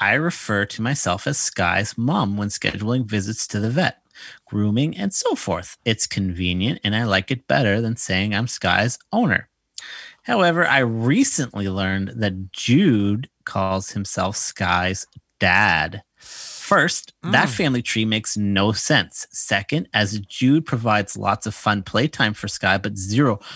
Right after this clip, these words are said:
Speaker 1: financial support, Jude seems more like a brother than a dad. Please order Jude to stop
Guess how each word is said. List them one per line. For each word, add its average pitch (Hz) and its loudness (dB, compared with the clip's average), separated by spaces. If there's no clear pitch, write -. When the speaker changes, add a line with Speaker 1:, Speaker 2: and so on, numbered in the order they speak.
Speaker 1:
financial 101 -2
support, - -2
Jude 156 0
seems 123 -2
more 120 2
like 123 2
a 160 2
brother 147 0
than 104 -2
a 101 0
dad. 107 0
Please 190 0
order 139 0
Jude 101 -2
to - -6
stop - -2